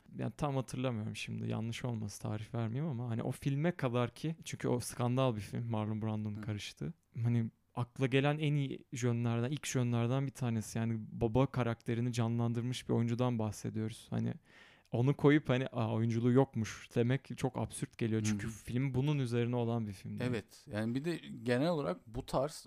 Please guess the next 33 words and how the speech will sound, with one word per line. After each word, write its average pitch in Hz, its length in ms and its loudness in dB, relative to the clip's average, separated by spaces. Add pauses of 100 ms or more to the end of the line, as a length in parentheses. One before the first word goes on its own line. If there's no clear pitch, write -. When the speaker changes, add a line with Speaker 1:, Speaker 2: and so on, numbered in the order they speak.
Speaker 2:
çok 160 360 -2
fazla 110 460 0
karakteri 113 640 -2
barındıran 107 500 4
filmlerde 104 600 0
zaten 185 360 0
bunu 147 180 4
görmemiz 147 520 4
zaten 135 440 2
zorlaşıyor. 101 760 -4
Speaker 1:
Hı - 40 -14
hı. - 320 -16
Speaker 2:
Ve 113 80 0
içine 127 520 0
bu 117 80 -6
kadar 113 340 2
iyi 113 200 2
oyuncuyu 131 560 2
alınca 170 440 -2
zaten 170 360 -2
Speaker 1:
Hı, 175 140 -6
Speaker 2:
iyice 156 460 0
hepsine 160 80 -2
Speaker 1:
kesinlikle. 151 580 2
Speaker 2:
verilen 151 280 4
ekran 147 300 4
süresi 156 400 0
bir 185 60 2
kere 110 240 0
azalıyor. 92 320 -4
Speaker 1:
Tabii 135 200 2
ki - 180 -4
öyle. 104 200 -6